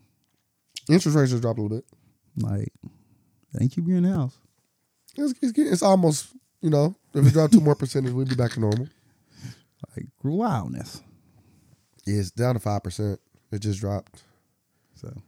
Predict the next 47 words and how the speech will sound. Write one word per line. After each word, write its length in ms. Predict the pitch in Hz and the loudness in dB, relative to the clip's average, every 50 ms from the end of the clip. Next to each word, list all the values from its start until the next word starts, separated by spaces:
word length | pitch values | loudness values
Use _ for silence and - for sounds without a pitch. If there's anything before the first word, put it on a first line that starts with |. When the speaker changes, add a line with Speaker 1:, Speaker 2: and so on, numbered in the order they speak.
| _ _ _ _ _ - | _ _ _ _ _ -12
Speaker 2:
get 120 | 131 123 113 | -8 -4 -2
back 140 | 113 117 120 | -2 -2 0
down 200 | 120 123 120 120 | 2 2 2 2
to 100 | - 120 | 2 0
that 80 | 117 | 0
good 160 | 117 120 117 | 2 2 2
old 180 | 120 120 113 _ | 2 0 -2 _
two. 180 | - 175 160 127 - _ _ _ _ _ _ _ _ _ _ _ _ _ _ _ | -10 -10 -8 -8 -10 _ _ _ _ _ _ _ _ _ _ _ _ _ _ _
Speaker 1:
It 60 | - 120 | -2 2
was 120 | 117 123 | 4 4
at 140 | 143 143 - | 4 6 6
three, 200 | 156 147 139 131 | 8 8 8 8
but 120 | 131 135 131 | 6 4 4
yeah, 160 | 131 123 110 | 4 4 4
you 160 | 110 113 120 | 4 2 2
could 100 | 120 117 | 2 4
get 140 | 127 127 123 | 4 4 4
it 80 | 120 117 | 2 2
at 160 | 120 123 - | 0 0 0
two 120 | - 117 | 0 2
and 80 | 120 117 | 4 4
a 40 | 113 | 4
half 280 | 113 113 104 107 104 | 2 2 2 0 -2
with 120 | 110 107 101 | -2 -2 -2
good 120 | 104 101 | -2 -4
credit 240 | - - 110 101 98 | -2 -4 -4 -4 -2
and 100 | 101 101 | -6 -6
stuff 180 | - 101 101 107 | -6 -8 -6 -6
like 160 | 104 101 - | -6 -6 -6
that 180 | 98 95 101 - | -8 -10 -10 -10
for 80 | - 107 | -12 -16
sure. 300 | - - 113 110 101 - _ _ - | -12 -10 -10 -10 -10 -12 _ _ -10
<clears throat> 120 | 139 123 - _ _ _ _ _ _ _ _ _ _ _ _ - - - _ _ - | -10 -10 -10 _ _ _ _ _ _ _ _ _ _ _ _ -20 -20 -20 _ _ 2
But 500 | 226 - - 262 254 240 220 185 165 175 170 | 2 4 6 6 8 8 6 8 8 8 8
yeah, 260 | 160 151 135 120 113 | 8 8 6 4 2
if 60 | 110 | 0
we 60 | 143 147 | 2 2
get 100 | 143 131 | 4 4
back 180 | 123 120 107 - | 4 2 0 0
to 60 | 123 | 0
that, 240 | 120 117 110 98 - _ _ _ 98 - _ _ _ _ _ _ _ _ _ _ _ _ _ _ _ _ _ _ _ _ _ - _ _ - 123 117 _ _ - | 0 0 0 0 -4 _ _ _ -20 -20 _ _ _ _ _ _ _ _ _ _ _ _ _ _ _ _ _ _ _ _ _ -20 _ _ -16 -16 -16 _ _ -12
Speaker 2:
Man. 280 | 117 101 104 104 98 92 | -6 -4 -2 -2 -2 -2
Speaker 1:
that's 160 | - - - | -4 -6 -6
when 100 | 95 95 | -4 -4
that 100 | 90 85 | -4 -2
bird 180 | 90 101 101 98 | -2 -2 -2 0
method, 320 | 95 95 85 - 95 92 | -2 -4 -4 -4 -8 -8